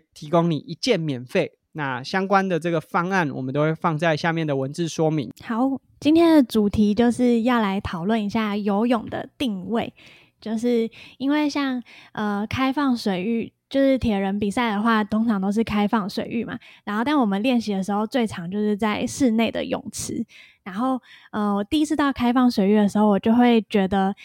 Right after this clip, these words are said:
Speaker 2: 跟室内泳池真的是差蛮多的，就是它地上不会有线，你可能最多就是看到就是一些小鱼之类的，然后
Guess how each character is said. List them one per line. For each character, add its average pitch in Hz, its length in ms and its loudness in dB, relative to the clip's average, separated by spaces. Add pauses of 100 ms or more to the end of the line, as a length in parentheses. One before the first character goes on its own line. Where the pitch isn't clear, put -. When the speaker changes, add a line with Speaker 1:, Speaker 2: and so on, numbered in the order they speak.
(200)
Speaker 2:
跟 247 240 4
室 277 140 2
内 262 120 8
泳 185 160 2
池 190 140 0
真 214 200 2
的 214 60 4
是 233 160 6
差 220 320 2
蛮 180 280 -2
多 190 220 -2
的， 220 280 -6
就 269 120 4
是 262 80 6
它 247 220 2
地 247 180 2
上 226 320 -2 (240)
不 214 100 -2
会 233 160 6
有 202 140 -2
线， - 260 -4 (140)
你 226 100 -4
可 247 140 0
能 196 240 -2
最 240 180 2
多 214 160 2
就 220 80 2
是 226 80 4
看 220 240 -2
到 190 320 -2
就 220 160 -6
是 190 200 -2
一 233 140 -4
些 214 320 2
小 190 380 -2
鱼 185 220 -6
之 208 180 -4
类 208 160 0
的， - 180 -6 (340)
然 190 140 -4
后 254 300 4